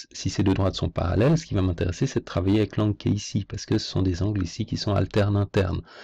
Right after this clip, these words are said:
Donc cet angle correspond à celui-ci, celui-ci à celui-ci, à celui-là,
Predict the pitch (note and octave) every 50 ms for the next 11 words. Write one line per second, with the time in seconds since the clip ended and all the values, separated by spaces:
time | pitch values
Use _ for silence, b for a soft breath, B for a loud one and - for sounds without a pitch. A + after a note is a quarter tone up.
0 | B B B B B - G2 F2+ - - - B2+ A#2+ - - B2 A#2 A2 G2+ -
1 | - G2 F#2+ G2 - - - F#2+ F2 E2+ - - - - - E3 E3 E3 - A#2+
2 | - - - G2 F#2 F#2 - - E2+ - - - E3 E3 - G2 - - - G2
3 | A2+ D3+ E3